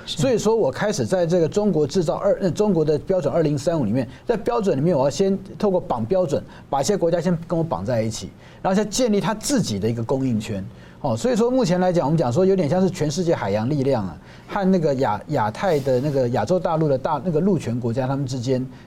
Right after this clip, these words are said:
Speaker 2: 的这个，呃，几个，几个联盟之间的一个对垒。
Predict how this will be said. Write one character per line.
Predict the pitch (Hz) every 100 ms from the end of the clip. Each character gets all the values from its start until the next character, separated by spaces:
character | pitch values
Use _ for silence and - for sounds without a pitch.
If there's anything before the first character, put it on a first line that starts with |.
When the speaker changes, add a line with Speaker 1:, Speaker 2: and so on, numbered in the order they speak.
| -
Speaker 2:
的 | 131
这 | 117 151 117
个， | 113 104 101 87
呃， | 98 87 87
几 | 90 127
个， | 113 143 - -
几 | - 120
个 | 117 139
联 | 135 139
盟 | 135
之 | 127
间 | 147
的 | 139
一 |
个 | 135
对 | 170 113
垒。 | 87